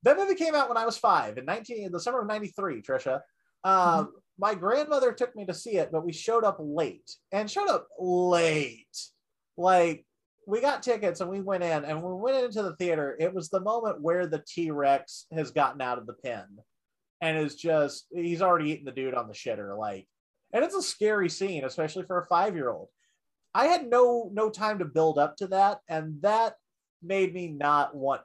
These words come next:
Speaker 1: to <laughs> go see the rest of the movie. Like, I, my grandmother walked me out, I was crying. Like,
Speaker 2: <laughs>
Speaker 1: I'm not, you know, oh yeah, I'm five. It's, it's different then, you know. It was a scary, it's a scary
Speaker 2: Yeah.
Speaker 1: place.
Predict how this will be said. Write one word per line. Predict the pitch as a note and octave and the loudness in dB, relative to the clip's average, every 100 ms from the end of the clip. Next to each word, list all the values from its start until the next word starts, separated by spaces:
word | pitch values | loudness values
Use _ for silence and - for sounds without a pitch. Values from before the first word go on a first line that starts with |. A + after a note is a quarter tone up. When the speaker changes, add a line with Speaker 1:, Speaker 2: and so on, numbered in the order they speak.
| - | -6
Speaker 1:
to | D3 | -6
<laughs> | D#3 G3 | -4 2
go | D3 C3+ | 2 2
see | - - F#3 D3+ | -4 -4 -2 0
the | C#3+ | 0
rest | C#3+ D#3+ - | 0 -2 -4
of | E3+ | -4
the | C#3+ | -4
movie. | C3+ B2+ A2 | -6 -6 -6
Like, | A#2 D#3+ | 0 4
I, | G3 F#3 F#3+ F#3 G3+ _ | 4 4 0 -8 -18 _
my | A3 | -2
grandmother | G3 G3 F3 D3+ | 0 0 0 2
walked | D3+ D3 | 2 0
me | C#3+ | 0
out, | C3 | 0
I | B2+ | 2
was | C3+ A2+ _ | 0 -2 _
crying. | C3+ A#2 G2+ F#2 A#2 | 0 0 -2 -14 -8
Like, | B2 A#2+ D#4+ | -6 -6 -8
Speaker 2:
<laughs> | C#4+ _ - - _ | -10 _ -16 -16 _
Speaker 1:
I'm | D#4 - C4 | -8 -6 -6
not, | D4 C4+ A3+ A#3+ | -4 -4 -6 -2
you | A3 | 0
know, | C3 B2 - _ _ | 0 -2 -6 _ _
oh | A4 G#4+ G#4+ | 0 4 6
yeah, | A3 | 4
I'm | E4 | 6
five. | F4 F#3+ B2+ | 6 6 2
It's, | G3 A#3 B3 | -2 2 2
it's | B3 C#4 | 2 2
different | D4 A#3+ - | 2 2 -2
then, | C3+ G2 G2 | -4 -6 -6
you | D#3+ | -4
know. | D#3+ F3+ C4 | 0 2 0
It | |
was | G4 F4 | -4 -8
a | G3+ | -8
scary, | - - D3+ D#3+ D3+ | -8 -6 0 0 0
it's | D#3 | -4
a | |
scary | D#3+ G#3+ F3 - - _ - | -6 -4 -4 -4 -10 _ -18
Speaker 2:
Yeah. | A#2+ | -16
Speaker 1:
place. | - - | -16 -20